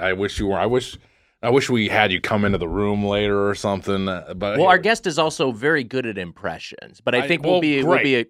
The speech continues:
Speaker 2: no, I'm just saying I think we'll be a great judge of, of your impression.
Speaker 1: Hey, you, you see this? Fr-, Robux? Robux? You see the Robux? Uh, geez, back in the day when I was younger,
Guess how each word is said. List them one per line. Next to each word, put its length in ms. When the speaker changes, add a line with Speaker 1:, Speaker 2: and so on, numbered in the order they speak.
Speaker 2:
no, 160
I'm 100
just 140
saying 140
I 40
think 120
we'll 100
be 100
a 60
great 260
judge 380
of, 320
of 200
your 140
impression. 400
Speaker 1:
Hey, 60
you, 120
you 140
see 200
this? 360
Fr-, 200
Robux? 1000
Robux? 460
You 80
see 160
the 80
Robux? 760
Uh, 100
geez, 300
back 220
in 40
the 60
day 120
when 120
I 60
was 180
younger, 340